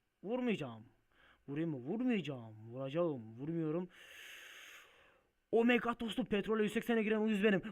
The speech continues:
Vallahi gitti. Ananı, avradını. Allah. Allah Himmet abi. Gitti. Tır gitti. Aha. Geri de gelmi. Tır gelmi.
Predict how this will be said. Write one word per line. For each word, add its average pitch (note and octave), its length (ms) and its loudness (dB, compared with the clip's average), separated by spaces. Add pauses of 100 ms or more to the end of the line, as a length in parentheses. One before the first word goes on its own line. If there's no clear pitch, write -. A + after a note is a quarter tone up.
Vallahi A#3+ 420 10
gitti. G3+ 380 2 (140)
Ananı, F#3+ 360 2 (140)
avradını. D#3+ 540 -2 (460)
Allah. A3+ 800 8 (540)
Allah A#3 360 8
Himmet A#3 240 6
abi. B3+ 800 10 (120)
Gitti. G3+ 460 0
Tır A3 120 4
gitti. A3 440 0 (500)
Aha. F3 280 2 (380)
Geri B3 280 8
de C4+ 100 10
gelmi. B3+ 460 4 (2250)
Tır B3+ 200 0
gelmi. A3+ 580 2